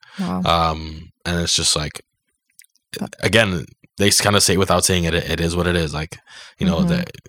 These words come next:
Speaker 2: that's why you sign the paper to say, "Oh, there might be complications," and
Speaker 1: Did
Speaker 2: da, da, da.
Speaker 1: did you have any fear about, like, side effects from your treatment before you did the treatment? Or did you just kinda go into it being like,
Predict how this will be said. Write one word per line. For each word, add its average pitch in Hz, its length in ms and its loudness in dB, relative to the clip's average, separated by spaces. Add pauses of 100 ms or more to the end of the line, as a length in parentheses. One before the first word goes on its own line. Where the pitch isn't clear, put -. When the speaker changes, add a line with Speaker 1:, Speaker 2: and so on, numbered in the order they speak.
(100)
Speaker 2:
that's 82 220 0
why 87 140 4
you 90 100 2
sign 98 280 4
the 98 80 2
paper 95 340 2
to 85 100 0
say, 87 180 2
"Oh, 90 200 4
there 87 100 2
might 80 180 -2
be 92 100 -2
complications," 85 920 0
and 78 260 -4 (300)
Speaker 1:
Did 214 140 4
Speaker 2:
da, 85 180 0
da, 90 200 0
da. 87 100 -4 (260)
Speaker 1:
did 214 160 4
you 226 100 6
have 190 140 4
any 277 140 6
fear 180 600 2
about, 190 420 4
like, 196 220 4
side 202 300 4
effects 202 380 2
from 208 140 6
your 202 100 6
treatment 202 380 4
before 175 480 2
you 170 340 2
did 160 260 -2
the 180 80 2
treatment? 208 580 2 (920)
Or 196 80 4
did 190 140 4
you 175 80 0
just 175 160 2
kinda 170 200 2
go 160 260 2
into 165 260 0
it 160 100 -2
being 143 200 -2
like, - 260 -2